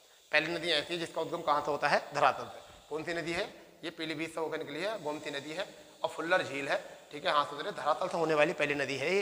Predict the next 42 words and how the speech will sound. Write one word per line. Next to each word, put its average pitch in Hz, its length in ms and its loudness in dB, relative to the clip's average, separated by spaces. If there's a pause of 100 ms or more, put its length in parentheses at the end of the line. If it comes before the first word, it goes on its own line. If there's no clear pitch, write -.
(140)
जो 160 220 0 (140)
गंगा 139 220 4
में 139 100 8
आकर 180 160 4
मिलती 139 280 -2
है। - 80 -18 (360)
ठीक 160 160 0
है, 190 100 2 (540)
इसके 190 200 0
बाद 160 220 10
में 190 120 0
थोड़ी 156 220 2
सी 185 120 4
आगे 170 160 10
अगर 180 140 6
चलेंगे 170 320 4
तो - 300 -6
यहाँ 147 180 8
पर 185 140 4
एक 165 120 4
जगह 147 240 6
है 214 220 6
छपरा। - 340 0 (1500)
छपरा 135 320 -2 (120)
कौन 151 140 -2
सी 160 100 -2
जगह 165 220 8
है? 208 140 8 (360)
ये 147 80 6
आपकी 147 280 8
है 202 260 4
छपरा। 123 420 -4
छपरा 156 260 2
मतलब 165 320 -2
कि 240 160 -6 (260)
बिहार 127 320 8
में। - 100 -8 (480)
ठीक 151 120 -2
है, 165 60 0
छपरा 151 220 4
कहाँ 147 180 8
पर? 214 200 4